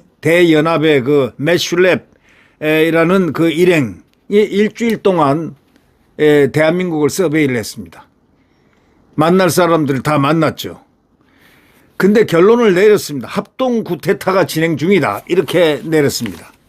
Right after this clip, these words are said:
합동 구테타. 아,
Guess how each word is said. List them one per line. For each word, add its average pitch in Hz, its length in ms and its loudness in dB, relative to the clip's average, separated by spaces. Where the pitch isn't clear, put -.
합동 185 480 -2
구테타. 120 580 -6
아, 117 800 -2